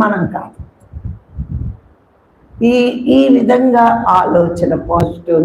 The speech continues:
నెగిటివ్, పొసెసివ్ మైండ్, మిరాక్యులస్ మైండ్, ఇట్లా నాలుగు రకాలుగా ఉంటుందట జనాల్లో మైండ్. నెగిటివ్ ఉన్నవాడు ఎదుటోళ్ళ తప్పులు చూస్తాడు,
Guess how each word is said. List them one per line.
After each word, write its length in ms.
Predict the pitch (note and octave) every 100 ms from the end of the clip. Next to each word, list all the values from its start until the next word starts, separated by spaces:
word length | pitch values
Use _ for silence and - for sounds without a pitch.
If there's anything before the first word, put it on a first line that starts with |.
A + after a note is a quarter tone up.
| D#3
నెగిటివ్, 400 | D#3 E3 D#3 D#3+ D#3+
పొసెసివ్ 560 | F3+ - F#3+ - F3+ D#3+
మైండ్, 280 | D#3+ D3+ D#3 - - - - - _ -
మిరాక్యులస్ 600 | F3+ E3+ - F3 D#3+ - C#3+
మైండ్, 340 | C#3 C#3 - - - - - _ _ - -
ఇట్లా 180 | G3+ - A3+ F#3+
నాలుగు 340 | E3+ F#3+ A#3 A3+ G3
రకాలుగా 520 | G3+ A#3 A#3+ A#3+ B3+ B3
ఉంటుందట 480 | - A3+ G3 E3+ E3 -
జనాల్లో 520 | D#3+ E3 E3+ F3 D#3+ D#3+ -
మైండ్. 400 | D3+ D#3 - - - _ _ _ _ _ _ _ _ _ _ _ _ _ -
నెగిటివ్ 400 | F#3 G3 B3 A#3+
ఉన్నవాడు 460 | A3 G#3+ G3+ F#3+ G#3+ A3 - - -
ఎదుటోళ్ళ 400 | E3+ F#3 F3+ F3+ -
తప్పులు 400 | E3+ - G3 F#3+ -
చూస్తాడు, 460 | - - - - -